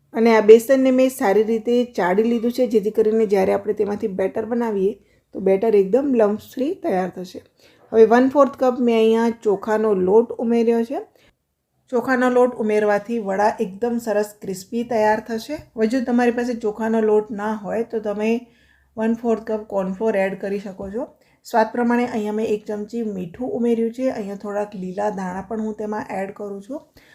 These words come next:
અને હવે પાણી ઉમેરી હું તેમાંથી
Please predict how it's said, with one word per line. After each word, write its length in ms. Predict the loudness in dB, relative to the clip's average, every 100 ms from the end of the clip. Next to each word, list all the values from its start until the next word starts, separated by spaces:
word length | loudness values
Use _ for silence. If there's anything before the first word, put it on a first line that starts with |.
| _ _ _ -2
અને 160 | 2
હવે 240 | 4 6 4 4
પાણી 380 | 0 2 4 2
ઉમેરી 440 | 2 2 4 2 -2 -6 -20 _
હું 180 | -8 -4
તેમાંથી 560 | -4 -2 -2 -4 -4